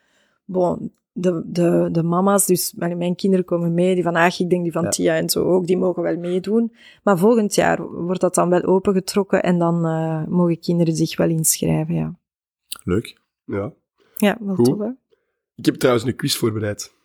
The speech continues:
Speaker 1: Oh my god.
Speaker 3: Kunt je dat?
Speaker 1: Kun ik,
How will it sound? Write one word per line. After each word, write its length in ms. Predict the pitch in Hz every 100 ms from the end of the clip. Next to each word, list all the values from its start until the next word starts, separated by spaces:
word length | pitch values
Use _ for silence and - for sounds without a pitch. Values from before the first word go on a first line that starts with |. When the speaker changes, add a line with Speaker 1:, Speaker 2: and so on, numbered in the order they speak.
| _
Speaker 1:
Oh 180 | 339 320
my 120 | 240 220
god. 340 | 254 240 - - - - - - - -
Speaker 3:
Kunt 220 | - 156
je 80 | -
dat? 180 | 180 - _ _ _ _ _ _ _ _ -
Speaker 1:
Kun 160 | 359
ik, 100 | 415